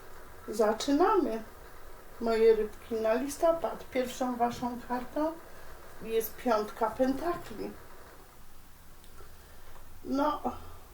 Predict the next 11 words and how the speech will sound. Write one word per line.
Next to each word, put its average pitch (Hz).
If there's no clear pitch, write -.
widać 285
najwyraźniej, 240
że 214
się 214
czegoś 208
obawiacie. 202
Obawiacie 233
się, 214
że 202
nie 233
moż-, 226